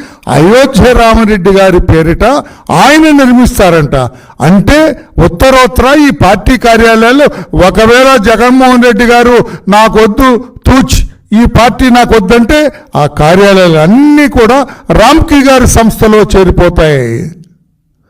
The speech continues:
ఈ రకంగా దొడ్డిదారిన రామ్కి, అయోధ్య రామరెడ్డి గారికి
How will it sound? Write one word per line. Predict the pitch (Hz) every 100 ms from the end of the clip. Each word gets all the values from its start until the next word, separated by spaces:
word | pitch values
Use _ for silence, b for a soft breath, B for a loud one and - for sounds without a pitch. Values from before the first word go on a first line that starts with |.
| b b b b b
ఈ | 151 226 262
రకంగా | 262 - 277 294
దొడ్డిదారిన | 277 202 214 269 269 269 262 285 302 240 B B 147
రామ్కి, | 160 185 277 277 294 285
అయోధ్య | 269 214 269 277 - 262
రామరెడ్డి | 240 233 220 214 202
గారికి | 202 196 202 285